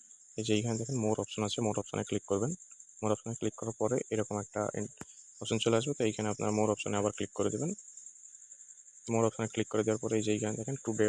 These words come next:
অফার লিংক দেওয়া আছে, তো এইখানে টুডে অফার লিঙ্কে ক্লিক করবেন। টুডে অফার লিঙ্কে ক্লিক করার পরে Telegram চ্যানেলের মধ্যে নিয়ে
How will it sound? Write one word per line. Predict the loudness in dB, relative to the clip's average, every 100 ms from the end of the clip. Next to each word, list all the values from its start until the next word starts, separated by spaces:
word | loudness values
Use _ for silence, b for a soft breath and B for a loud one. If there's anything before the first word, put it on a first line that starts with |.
| 4
অফার | 0 0
লিংক | 0 2
দেওয়া | 0
আছে, | 0 -2
তো | -2
এইখানে | 0 -2 0
টুডে | 4 4
অফার | 4 0
লিঙ্কে | 0 0
ক্লিক | -4 -8
করবেন। | -6 -4 -4 -8 -20 -20 -20 -20 -20 -20 _ _ -6
টুডে | 2 2
অফার | 2 -2
লিঙ্কে | 0 0 0 -2
ক্লিক | -4 -2
করার | -2
পরে | 0 0
Telegram | 0 2 0
চ্যানেলের | 2 2 2 0
মধ্যে | 0 0
নিয়ে | 0